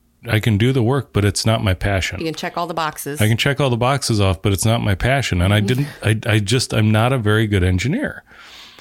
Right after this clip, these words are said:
Speaker 1: And I just knew that I wasn't feeling fulfilled in any of my studies, and was really crying out to the Lord about it. And I, I had to stop,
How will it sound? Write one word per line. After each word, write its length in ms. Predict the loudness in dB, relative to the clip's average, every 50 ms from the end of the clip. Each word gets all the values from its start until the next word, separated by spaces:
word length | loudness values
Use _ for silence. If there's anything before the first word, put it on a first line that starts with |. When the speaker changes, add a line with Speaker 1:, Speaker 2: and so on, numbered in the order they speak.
| -20 -20 -20 _ _ _ _ _ 0
Speaker 1:
And 160 | 2 2 4
I 80 | 4 2
just 200 | 2 2 2 2
knew 220 | 2 2 2 2
that 140 | 2 2 4
I 100 | 4 4
wasn't 480 | 2 2 2 2 2 2 2 0 -2 -6 _ _ -16 -10
feeling 400 | -4 0 0 2 2 2 2 2
fulfilled 680 | 0 0 0 0 0 2 0 2 2 2 2 2 2 0 -2 -2 -6 -12 -20 -12 -4
in 260 | 0 2 2 2 2
any 280 | 2 2 2 4 4 4
of 280 | 2 2 0 -2 -2 0
my 160 | 2 2 2
studies, 720 | 2 2 0 0 2 2 2 2 2 2 0 -2 -6 -8 -12 -20 -20 -20 -20 -20 -20 -20 -20 -20 _ _ _ _ 0
and 600 | 2 4 4 4 4 4 4 4 2 2 0 -4 _ _ _ -20 _ _ -2
was 160 | 0 0 2
really 280 | 2 2 2 2 0 0
crying 500 | -2 -2 0 2 2 4 4 4 4 4
out 220 | 4 2 2 0
to 80 | -2 0
the 80 | 0 2
Lord 260 | 2 2 2 2 2
about 300 | 0 2 2 2 2 2
it. 100 | 0 0
And 140 | 0 2 2
I, 240 | 4 4 2 2 0 0
I 100 | 0 0
had 180 | 2 2 2
to 120 | 2 2 0
stop, 500 | 0 -2 0 2 2 2 0 -2 -4